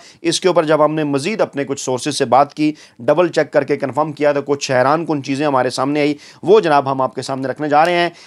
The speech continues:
उनकी इस कैद तन्हाई के दौरान जहाँ उनसे सियासी रहनुमा मिलते रहे,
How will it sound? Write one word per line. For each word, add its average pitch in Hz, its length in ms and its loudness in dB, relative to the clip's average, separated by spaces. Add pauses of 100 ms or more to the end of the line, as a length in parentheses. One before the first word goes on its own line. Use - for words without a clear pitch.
उनकी 196 300 -2
इस - 140 -2
कैद 165 220 2
तन्हाई 156 360 0
के 170 100 -4
दौरान 143 340 2
जहाँ 143 220 0
उनसे 151 220 -4
सियासी 135 380 0
रहनुमा 135 340 0
मिलते 147 280 0
रहे, 143 220 2